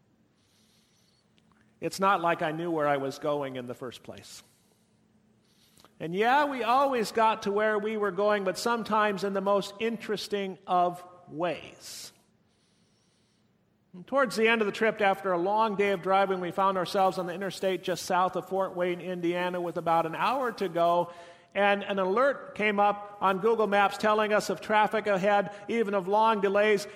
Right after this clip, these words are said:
and giving us an alternative route, a different way of going, which I drove right by. I was tired.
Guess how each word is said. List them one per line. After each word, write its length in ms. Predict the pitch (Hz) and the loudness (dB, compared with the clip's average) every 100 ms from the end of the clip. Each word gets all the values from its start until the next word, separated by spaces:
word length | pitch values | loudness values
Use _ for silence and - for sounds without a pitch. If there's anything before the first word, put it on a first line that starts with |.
| - | -6
and 180 | 196 180 | -4 0
giving 280 | 240 247 | 2 2
us 160 | 233 208 | 2 0
an 100 | 226 | 2
alternative 760 | 208 202 277 349 349 302 254 196 | 0 0 -2 -2 0 0 2 2
route, 340 | 262 247 196 | 4 4 4
a 120 | 196 | 2
different 340 | 190 294 285 240 | 2 0 0 0
way 200 | 240 247 | 2 2
of 120 | 214 | 2
going, 420 | 180 247 240 220 | 2 4 4 4
which 220 | 214 233 240 | 2 2 2
I 320 | 233 262 247 190 180 175 | 4 4 2 -6 -14 -16
drove 600 | 175 185 185 180 185 170 | -8 0 2 2 0 -4
right 220 | 160 160 151 | -4 -4 -2
by. 260 | 127 127 - - _ _ _ _ _ _ _ _ _ _ _ _ _ _ _ _ _ _ _ _ _ _ _ _ _ _ | -4 -4 -10 -20 _ _ _ _ _ _ _ _ _ _ _ _ _ _ _ _ _ _ _ _ _ _ _ _ _ _
I 200 | 165 196 | 0 0
was 180 | 202 - | 0 -6
tired. 460 | - 156 151 165 | -8 -6 -6 -12